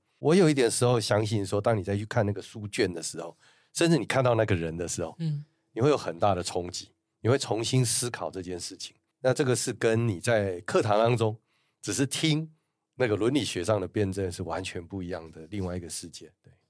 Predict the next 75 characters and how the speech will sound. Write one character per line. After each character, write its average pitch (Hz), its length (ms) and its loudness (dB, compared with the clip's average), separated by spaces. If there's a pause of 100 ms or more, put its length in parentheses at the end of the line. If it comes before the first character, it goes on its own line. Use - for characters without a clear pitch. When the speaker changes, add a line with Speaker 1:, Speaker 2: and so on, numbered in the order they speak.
(300)
Speaker 2:
对。 202 120 -8
Speaker 1:
嗯， - 100 -12 (460)
我 101 100 0
觉 101 180 0
得 98 160 2
啦， 80 160 -8
我 90 120 -8
觉 117 160 0
得 113 160 4
您 113 260 2
那 135 160 4
时 123 60 0
候 117 120 4
应-， 120 160 0 (360)
可 107 100 -2
能 101 100 4
也 107 60 6
有 113 100 6
看 113 220 0
过 113 100 4
那 110 100 2
个 101 80 -4
书 123 280 -4
卷 107 240 2
的 87 100 -8
时 - 200 -6
候， 90 160 -6
你 87 80 -10
发 110 260 -2
现， 117 200 4
诶， 127 200 4
这 160 100 -2
个 151 80 2
证 139 220 4
据 123 140 4
力 113 200 -2 (100)
Speaker 2:
你 453 80 -2
知 190 60 0
道 208 160 6
在 202 180 4
Speaker 1:
这 190 40 6
样 170 80 2
的， 165 60 -8
嗯。 - 0 -
Speaker 2:
郑 202 140 -2
信 185 200 -2
哲 165 300 -4
还 147 120 -4
没 156 160 2
平 151 280 -4
反 143 200 -4
之 147 160 -8
前， 151 280 -8
我 147 120 -4
们 151 60 0
去 170 160 -4
看 160 220 -2
守 156 180 -4
所 143 140 -8
看 143 260 -8
他 139 120 -12 (140)
嘛。 - 100 -20 (840)
那 233 100 4
其 185 220 -2
实 175 420 0
如 185 140 -4
果 190 100 0
说 175 140 0
你 165 100 -2
异 180 160 -4
地 160 200 -2
而 143 120 -4
处 - 260 -12
好 - 180 -16
了， 185 100 -20